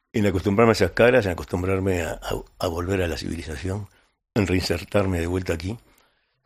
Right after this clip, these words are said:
Pero hay caras que no me olvido, ¿sí? Porque, claro, esto, la mayor parte de la gente nos daba por muertos.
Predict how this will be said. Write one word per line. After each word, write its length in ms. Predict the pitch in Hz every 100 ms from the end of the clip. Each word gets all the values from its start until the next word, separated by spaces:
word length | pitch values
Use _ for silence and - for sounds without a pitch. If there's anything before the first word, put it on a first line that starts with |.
| -
Pero 180 | 95
hay 80 | 95
caras 240 | 92 101 98
que 80 |
no 80 | 90
me 80 | 90
olvido, 320 | 87 90 82
¿sí? 160 | 80 92
Porque, 720 | - 90 85 - - 90 - _ _ _
claro, 220 | - 107
esto, 260 | - - 104 - _
la 100 | 92
mayor 280 | 92 90 110
parte 200 | - 90
de 40 | 78
la 80 | 76
gente 260 | 101 101 85
nos 80 |
daba 140 | 80 85
por 140 | 85
muertos. 460 | 104 87 - -